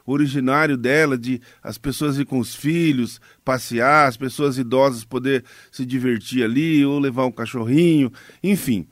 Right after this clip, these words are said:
E nós colocamos, sugerimos então que a gente, de qualquer forma, a gente ia colocar a tecnologia lá. Mas esse totem,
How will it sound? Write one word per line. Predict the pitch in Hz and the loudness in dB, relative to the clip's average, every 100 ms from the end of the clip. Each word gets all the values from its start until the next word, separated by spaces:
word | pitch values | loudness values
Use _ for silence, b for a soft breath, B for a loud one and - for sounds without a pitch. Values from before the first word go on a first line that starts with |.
| b b b b | b b b b
E | 180 | -2
nós | 196 190 202 | 4 4 4
colocamos, | 214 196 151 165 160 139 131 | 0 0 0 -2 -2 -2 -8
sugerimos | - - 143 143 139 127 | -10 -6 -2 -2 -2 -2
então | 135 135 147 | -4 -2 -4
que | 143 180 | -4 -6
a | 160 | -4
gente, | 160 156 160 147 - _ | -4 -6 -8 -8 -10 _
de | 120 143 | -14 -6
qualquer | 208 254 | -4 -4
forma, | - 202 202 | 0 0 0
a | |
gente | 190 185 | -2 -4
ia | 196 | -4
colocar | 196 185 190 | -4 -2 -2
a | 180 | -2
tecnologia | 180 170 180 180 180 151 185 | -4 -6 -2 -2 -2 0 2
lá. | 160 107 - b b b b b b b | 2 0 -6 b b b b b b b
Mas | 143 156 | -2 2
esse | 190 220 - 156 | 4 4 0 -8
totem, | - 160 202 185 127 98 | -2 2 2 0 -4 -4